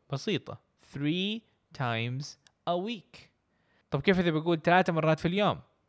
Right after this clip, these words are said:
Three times a day. ثلاثة مرات في اليوم.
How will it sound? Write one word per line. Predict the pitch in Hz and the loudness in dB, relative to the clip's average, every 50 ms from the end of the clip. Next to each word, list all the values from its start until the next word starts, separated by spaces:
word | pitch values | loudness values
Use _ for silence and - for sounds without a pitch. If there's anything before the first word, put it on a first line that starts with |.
| _ _ _ - | _ _ _ -16
Three | 135 123 131 139 147 160 170 165 - _ _ _ - - | -12 -10 -8 -6 -6 -6 -8 -10 -12 _ _ _ -12 -8
times | 143 131 120 113 113 113 110 113 113 - - _ _ - - | -6 -4 -4 -4 -6 -6 -8 -10 -12 -12 -16 _ _ -4 -2
a | 120 | -2
day. | 117 131 151 156 160 139 107 - - - _ _ _ _ _ _ _ _ _ _ _ _ _ _ _ _ _ _ _ _ | 0 2 2 4 4 2 0 -2 -6 -12 _ _ _ _ _ _ _ _ _ _ _ _ _ _ _ _ _ _ _ _
ثلاثة | - 113 113 123 131 - 131 | -8 -4 -4 -4 -4 -6 -8
مرات | 113 107 104 107 113 110 110 107 113 120 - - - - _ _ _ _ _ _ | -10 -10 -12 -10 -8 -6 -4 -4 -4 -6 -8 -14 -20 -20 _ _ _ _ _ _
في | - 151 | -8 -6
اليوم. | 170 190 196 160 - | -4 -2 -2 -2 -2